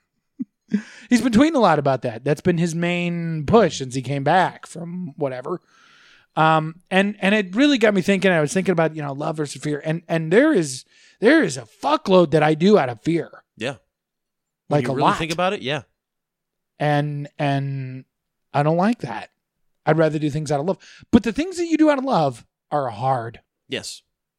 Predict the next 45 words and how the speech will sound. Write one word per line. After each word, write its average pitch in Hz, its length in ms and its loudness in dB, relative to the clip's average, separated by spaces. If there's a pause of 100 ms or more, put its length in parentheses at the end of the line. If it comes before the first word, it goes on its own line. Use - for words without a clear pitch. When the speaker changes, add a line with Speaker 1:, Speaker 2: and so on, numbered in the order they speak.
(380)
Speaker 1:
They're 170 120 4
really 151 340 2
hard. 110 300 -12
Speaker 2:
Yes, 135 220 -6 (200)
because 147 220 -8
the 139 60 -12
things 202 220 -4
you 214 40 -2
do 180 140 0
out 160 80 2
of 135 80 -6
fear 190 320 -2
are 135 320 0 (220)
mine. 135 380 -4
Speaker 1:
Easy. 151 200 0
Speaker 2:
Give 156 100 -2
me, 131 220 -2
give 143 160 -8
me, 156 60 0
Speaker 1:
Yep. 147 160 2
Speaker 2:
bring 180 180 -4
it 190 80 -2
Speaker 1:
Yep. 165 200 0
Speaker 2:
in. - 140 -18
I, 165 120 0 (100)
Speaker 1:
I 226 40 -2
Speaker 2:
I'm, - 60 -2
Speaker 1:
don't 214 180 0
want 226 200 -2
X, 170 160 0
Speaker 2:
I'm, 160 60 -6
Speaker 1:
so 170 280 -6
Speaker 2:
I'm 156 100 -2
Speaker 1:
Y. 139 260 -2
Speaker 2:
putting 190 400 -4
my 151 260 -4
protection - 540 -8
over 156 100 -4
Speaker 1:
Yeah. 131 140 0
Speaker 2:
this. 196 420 0
Speaker 1:
Yeah. 131 140 -2
Speaker 2:
I'm 123 40 -8
pulling 180 280 0
it 160 80 -2
in 160 240 -2